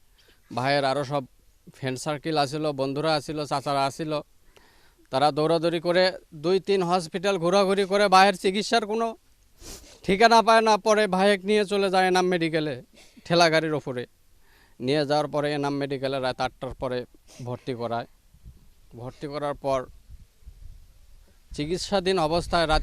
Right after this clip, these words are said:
নয়টা দুই মিনিটে ভাই মারা যায়। তারপরে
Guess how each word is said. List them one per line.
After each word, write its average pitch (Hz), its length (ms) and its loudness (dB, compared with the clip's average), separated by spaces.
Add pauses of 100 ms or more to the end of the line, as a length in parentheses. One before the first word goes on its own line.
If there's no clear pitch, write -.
নয়টা 151 340 -2
দুই 151 180 -4
মিনিটে 151 320 -6
ভাই 135 200 -8
মারা 113 240 -12
যায়। 117 160 -16 (3500)
তারপরে 170 500 0